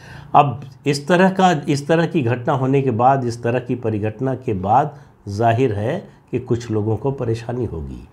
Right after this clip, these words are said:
कुछ लोग नहीं, बहुत कुछ लोगों को। और जब मैं परेशानी की बात कर रहा हूँ तो केवल मुसलमानों की परेशानी की बात नहीं कर रहा हूँ, उस मुस्लिम मतदाता की बात नहीं कर रहा हूँ जो भाजपा विरोधी है, जो संघ विरोधी है, जो मोदी विरोधी है।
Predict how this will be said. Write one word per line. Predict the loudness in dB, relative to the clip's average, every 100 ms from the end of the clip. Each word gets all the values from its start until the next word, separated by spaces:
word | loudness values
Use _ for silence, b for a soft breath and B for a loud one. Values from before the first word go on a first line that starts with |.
| b b _
कुछ | 0 2
लोग | 4 4
नहीं, | 4 0 0
बहुत | 0 -2 -4 -6
कुछ | -6 -4
लोगों | -6 -6
को। | -10 -14 -18 B B B
और | 2
जब | 4 4
मैं | 4 2
परेशानी | 2 2 2 0 0
की | 0
बात | 2 0
कर | -2 -2
रहा | -2
हूँ | -4
तो | -8
केवल | -2 0 0
मुसलमानों | -2 -4 -4 -2 -2
की | -2
परेशानी | -2 -4 -2 -4 -4
की | -4
बात | -6 -6
नहीं | -8
कर | -10 -10
रहा | -12
हूँ, | -16 -20 _ _ B B B 2
उस | 2 4
मुस्लिम | 2 4 4 4
मतदाता | 4 2 2 4 0
की | 2
बात | 2 2 2
नहीं | -2
कर | 0 -2
रहा | 0
हूँ | -2
जो | 0 -2
भाजपा | -2 -6 -4
विरोधी | -4 -2 -4 -4 -8
है, | -10 -16 -20 B B B _
जो | 2
संघ | 4 4 4
विरोधी | 6 4 4 2
है, | 2 2
जो | 2
मोदी | 2 2 0
विरोधी | -2 -2 -6 -8 -10
है। | -12